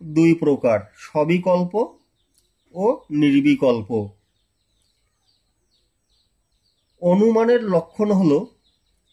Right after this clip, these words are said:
লিঙ্গালিঙ্গি পূর্বকং অনুমানম। লিঙ্গ শব্দের অর্থ হেতু এবং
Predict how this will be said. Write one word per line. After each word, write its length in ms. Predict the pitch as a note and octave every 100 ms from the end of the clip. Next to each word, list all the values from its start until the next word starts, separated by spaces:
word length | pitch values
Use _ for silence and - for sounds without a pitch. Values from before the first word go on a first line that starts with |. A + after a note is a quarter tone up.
| _
লিঙ্গালিঙ্গি 920 | E3 F3+ G3+ G3+ G#3+ G#3 G3+ G#3 G#3+
পূর্বকং 800 | G3+ F3+ D#3+ F3+ F3+ E3+ D3 A3 - _ _ _
অনুমানম। 640 | C#3+ C#3 C#3+ C#3 B2+ B2+ A#2+ G2+ - _ _ _ _ _ _ _ _ _ _ _ _ _ _ -
লিঙ্গ 440 | C#3 E3 F#3+ G3+
শব্দের 420 | G3+ G#3+ F#3+ G3 G3+
অর্থ 260 | G3 - B3+ D#4+ -
হেতু 440 | G#2+ C#3+ C#3+ A#2 G2+ _ _ _ _ _ _ _ _ -
এবং 420 | E3+ F#3 D#3